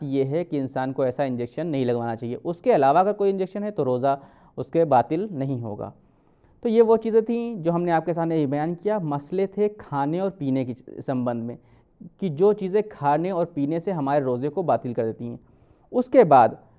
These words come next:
जो चीज़ हमारे रोज़े को बातिल कर देती है कि अगर हम तौज़ील मसाइल को देखें तो उसमें जो दूसरी चीज़ हमको दिखाई देती है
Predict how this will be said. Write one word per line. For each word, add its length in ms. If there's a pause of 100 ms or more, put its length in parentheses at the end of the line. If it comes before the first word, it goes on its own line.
(260)
जो 260
चीज़ 240
हमारे 440
रोज़े 320
को 160
बातिल 360
कर 140
देती 320
है 180
कि 60
अगर 180
हम 180
तौज़ील 300
मसाइल 340
को 140
देखें 300
तो 80
उसमें 220
जो 120
दूसरी 320
चीज़ 160
हमको 220
दिखाई 300
देती 300
है 200